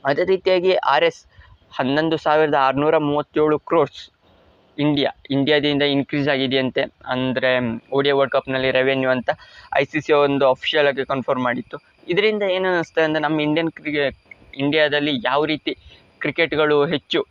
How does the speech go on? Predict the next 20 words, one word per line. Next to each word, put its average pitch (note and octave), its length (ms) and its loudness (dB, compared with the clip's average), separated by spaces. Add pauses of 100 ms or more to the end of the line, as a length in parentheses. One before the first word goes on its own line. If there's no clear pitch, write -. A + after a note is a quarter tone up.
(120)
ಡೆವಲಪ್ C#3 380 -2
ಆಗ್ತಿವೆ C#3 360 -2
ಹಾಗೂ C3+ 240 -2
ಯಾವ B2 200 0
ರೀತಿ C#3 220 -4
ಫ್ಯಾನ್ C3 300 -2
ಫಾಲೋವಿಂಗ್ C#3 420 -2
ಇದೆ B2+ 120 -2
ಕ್ರಿಕೆಟ್‌ನಲ್ಲಿ B2+ 560 -4
ಹಾಗೂ C#3+ 300 -2
ಜನರ C3+ 260 -4
ಎಲ್ಲ D3 220 0
ಉತ್ಸುಕತೆ - 460 -4
ಕೂಡ D3 200 -2 (480)
ಕ್ರಿಕೆಟ್‌ನಲ್ಲಿ E3 560 0
ಇರೋದ್ರಿಂದ D3+ 440 0
ನಮ್ಮ D#3+ 440 -2
ಇಂಡಿಯಾ D3 260 0
ಟೀಮಲ್ಲಿ D3+ 480 0
ಕ್ರಿಕೆಟ್ನ D#3 500 -4